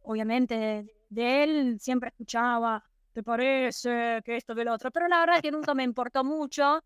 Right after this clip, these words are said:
porque mis papás, en cambio, siempre trataron de apoyarme, es más, la que me regaló, eh, el, la entrada para la comedia musical que me hizo decidir, digamos, eh, apren-, eh,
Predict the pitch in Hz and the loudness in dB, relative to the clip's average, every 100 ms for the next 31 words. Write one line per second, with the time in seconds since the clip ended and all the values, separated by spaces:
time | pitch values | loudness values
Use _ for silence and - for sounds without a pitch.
0 | _ _ _ _ 247 226 - 240 233 233 | _ _ _ _ -4 -2 -2 0 0 0
1 | 226 226 233 240 254 262 302 294 262 285 | 0 0 -4 -2 -2 0 0 0 2 2
2 | 285 294 254 247 247 254 - _ - 233 | 4 2 0 -4 -4 -4 -8 _ -4 -2
3 | 247 247 254 240 214 226 - 262 247 240 | 0 2 2 2 -2 -6 0 2 2 0
4 | 233 220 247 214 233 220 220 220 226 277 | 0 2 0 0 -4 -4 -2 -2 -2 -4
5 | - 233 226 233 240 233 - _ _ - | -4 0 2 4 2 0 -2 _ _ -2
6 | 220 214 214 214 - 226 220 214 214 202 | 0 2 0 -4 -8 -4 0 0 -2 -6
7 | _ _ _ 220 220 220 220 220 220 214 | _ _ _ -4 0 2 2 2 0 0
8 | 254 254 240 240 233 233 247 269 247 262 | 2 2 2 0 0 0 0 2 0 -2
9 | 262 254 247 233 233 233 254 226 240 254 | 0 0 0 -2 -4 -4 -4 -4 -6 -4
10 | 254 277 233 233 240 240 233 - 220 220 | 0 0 0 2 2 0 -6 -10 -6 -4
11 | 214 214 208 - _ _ - 220 226 233 | -4 -4 -8 -14 _ _ -8 -2 0 0
12 | 254 226 220 220 - | -2 -6 -6 -6 -12